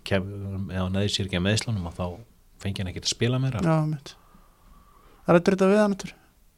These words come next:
Speaker 1: Kidda?
Speaker 2: Já.
Speaker 1: Nei.
Speaker 2: Og engan hjá K S Í?
Speaker 1: Nei. Ég bara lét að vita að ég var hættur.
Speaker 2: Já.
Speaker 1: Og, og, en,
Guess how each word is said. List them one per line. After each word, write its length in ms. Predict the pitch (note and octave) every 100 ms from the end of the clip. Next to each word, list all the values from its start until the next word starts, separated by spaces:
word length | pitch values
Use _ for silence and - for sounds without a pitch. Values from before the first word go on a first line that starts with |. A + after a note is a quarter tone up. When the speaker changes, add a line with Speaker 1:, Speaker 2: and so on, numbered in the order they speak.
| -
Speaker 1:
Kidda? 260 | C#3 C3+ E2 -
Speaker 2:
Já. 140 | F3 D#3+ E2+
Speaker 1:
Nei. 100 | C2+ - - - - - - _ -
Speaker 2:
Og 140 | F3
engan 220 | E3+ F3+
hjá 20 | E3
K 80 | F3+
S 80 | F3
Í? 60 | E3 - _ -
Speaker 1:
Nei. 140 | D#2 C#2 - _ _ _ - - _ _
Ég 140 | F#2+ E2
bara 220 | F2+ E2+
lét 240 | E2+ F2 F#2
að 80 | F2+
vita 160 | F#2
að 60 | F2
ég 80 | F2+
var 80 | G2
hættur. 300 | G2+ - - -
Speaker 2:
Já. 140 | F#3+ E3 D3+ - - _ _ - - - _ _ - - _ _ _ -
Speaker 1:
Og, 320 | F2 E2 - -
og, 240 | F#2+ F#2 - - _ _ _ F#2+
en, 160 | F2